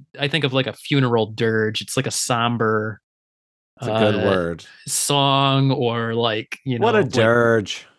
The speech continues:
Speaker 1: like the death knell, you know, like a, a somber sound signifying death, usually, I think.
Speaker 2: Interesting. Yeah, I'm, it would have been interesting if they would have made the remake of The Invisible Man, The Invisible Man.
Speaker 1: The Invisible Man,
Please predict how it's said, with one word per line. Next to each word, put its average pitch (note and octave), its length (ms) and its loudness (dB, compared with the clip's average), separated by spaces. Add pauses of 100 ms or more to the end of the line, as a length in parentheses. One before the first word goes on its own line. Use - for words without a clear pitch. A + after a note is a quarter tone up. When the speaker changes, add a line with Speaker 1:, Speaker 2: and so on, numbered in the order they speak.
(220)
Speaker 1:
like B2 140 -2
the B2+ 60 0
death C3 500 -2
knell, A#2+ 600 0 (280)
you B2 180 -4
know, A2 340 -6
like A#2 220 -4
a, A2+ 240 -4 (120)
a B2 100 -4
somber A#2 400 -2
sound A2+ 560 -6 (140)
signifying G#2+ 720 -4
death, A2 320 -4
usually, G#2+ 480 -8
I G#2+ 80 -10
think. A2+ 320 -12 (180)
Speaker 2:
Interesting. G2+ 1300 -2 (240)
Yeah, C#3 180 2
I'm, C#3 380 0 (160)
it C#3 60 0
would C#3+ 160 2
have C3+ 80 0
been C#3 120 4
interesting B2+ 400 0
if A2+ 120 -2
they A#2 120 2
would A2+ 140 4
have G#2 80 0
made G#2+ 180 0
the G#2 80 0
remake G2+ 400 0
of F#2+ 100 -2
The G2+ 60 0
Invisible F#2+ 400 -2
Man, F#2+ 300 -2
The G#2 220 -2
Invisible G2+ 480 0
Man. A2 280 -2 (600)
Speaker 1:
The D3+ 100 2
Invisible C#3+ 360 2
Man, A2+ 220 0